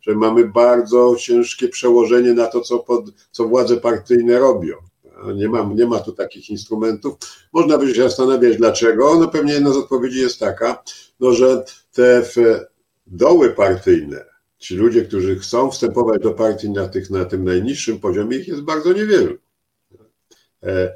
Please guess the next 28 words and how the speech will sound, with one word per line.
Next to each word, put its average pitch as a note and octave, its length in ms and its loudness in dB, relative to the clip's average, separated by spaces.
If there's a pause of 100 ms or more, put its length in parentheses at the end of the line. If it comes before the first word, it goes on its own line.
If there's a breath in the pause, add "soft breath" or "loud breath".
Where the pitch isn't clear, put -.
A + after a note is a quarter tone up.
(160)
że A2 200 2
generalnie A#2+ 520 2
jest A#2 240 2
to G2 100 -2
tak, C3 380 0
że A#2 120 4
utarło B2+ 580 0
się, B2+ 280 0 (340 loud breath)
że A#2+ 180 2
no B2 80 2
tak, A#2+ 220 0
że G#2 80 -2
polityka A#2 520 0
to G2+ 160 -2
brudna G#2 440 0
gra, B2+ 520 2 (380 soft breath)
ale A#2+ 220 2
my D#3 160 2
od C#3+ 140 0
tych B2+ 140 -2
polityków, C3 540 0
jak - 180 0
już C#3 120 -2
zaczynają A#2+ 440 0
grać, D3+ 280 0
to C3+ 120 0
oczekujemy C#3 500 0
cudu. - 380 -4